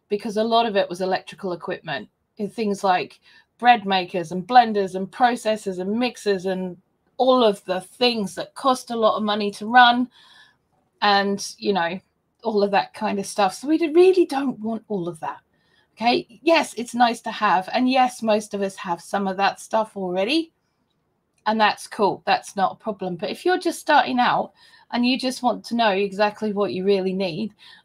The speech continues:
okay, you just wanna look at the very, very basics. Now, from a budgeting point of view, that means keeping it right down to bare minimums and just getting the bare essentials of what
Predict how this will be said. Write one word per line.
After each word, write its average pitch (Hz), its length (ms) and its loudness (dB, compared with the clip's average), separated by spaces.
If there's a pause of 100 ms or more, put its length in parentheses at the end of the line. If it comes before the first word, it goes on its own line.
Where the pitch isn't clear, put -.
okay, 214 300 -2
you 226 200 -2
just 320 280 -4
wanna 302 180 4
look 233 220 -4
at - 80 -6
the 220 80 -10
very, 196 260 4
very 185 240 -2
basics. 214 680 -4 (1300)
Now, 208 360 2
from 226 500 -2
a 208 300 2
budgeting 247 480 6
point 214 280 -4
of 185 100 -10
view, 226 300 -4
that 233 240 0
means 202 300 -2
keeping 226 380 -4
it 180 120 -6
right 214 360 2
down 196 320 0
to 214 140 -8
bare 196 220 2
minimums 240 680 0
and 196 540 -2 (2250)
just 311 500 6
getting 277 400 4
the 220 80 -4
bare 214 280 6
essentials 214 560 -4
of 180 220 -6
what 208 360 2